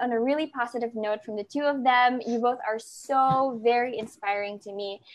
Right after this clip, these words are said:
So why don't you also inspire our audience for tonight as well? What are some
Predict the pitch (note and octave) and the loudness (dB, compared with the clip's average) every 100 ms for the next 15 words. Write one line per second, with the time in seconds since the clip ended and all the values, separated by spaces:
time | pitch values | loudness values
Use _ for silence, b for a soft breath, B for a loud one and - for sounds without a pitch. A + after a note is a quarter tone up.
0 | B _ B3 A#3 A#3+ C#4 C#4+ C#4+ B3 B3+ | B _ 2 4 4 4 0 2 0 0
1 | A#3+ C4 - A#3 F#3+ A3+ G3 G3+ G#3+ G#3 | -6 -4 0 2 2 0 2 0 0 -4
2 | G#3 G#3+ G3+ G#3 F#3+ - G3 G3+ F#3+ G3 | -6 -8 -8 -6 -6 -8 -10 -4 -2 2
3 | A#3+ C4+ C4+ B3+ | 0 0 -2 -2